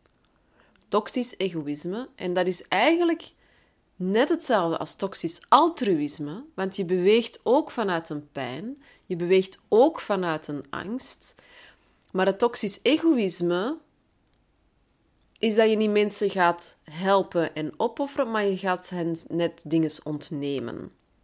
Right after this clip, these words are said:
Ja, dus het is echt gewoon dezelfde munt, maar de andere kant. Want het is even toxisch, alleen n-, ontneem je en begin je eigenlijk pijn op andere mensen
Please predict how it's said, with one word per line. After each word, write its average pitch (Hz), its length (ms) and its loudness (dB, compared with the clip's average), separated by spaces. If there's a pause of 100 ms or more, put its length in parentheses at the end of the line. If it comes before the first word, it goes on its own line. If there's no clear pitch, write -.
(1200)
Ja, 185 260 -4
dus 190 160 -2
het 170 100 -6
is 196 100 0
echt 233 200 0
gewoon 233 240 4
dezelfde 285 720 4 (200)
munt, 196 800 2 (320)
maar 185 220 2
de 185 120 0
andere 175 300 -4
kant. 123 440 -10
Want 165 160 -2
het 170 140 -8
is - 180 -10
even 233 380 2
toxisch, - 600 -8
alleen 175 440 2 (640)
n-, 185 280 0
ontneem 185 720 2
je 240 100 2
en 185 380 -2 (600)
begin 180 320 0
je 254 100 6
eigenlijk 202 580 2 (180)
pijn 240 460 6
op 190 240 -4
andere 208 380 0
mensen 175 800 0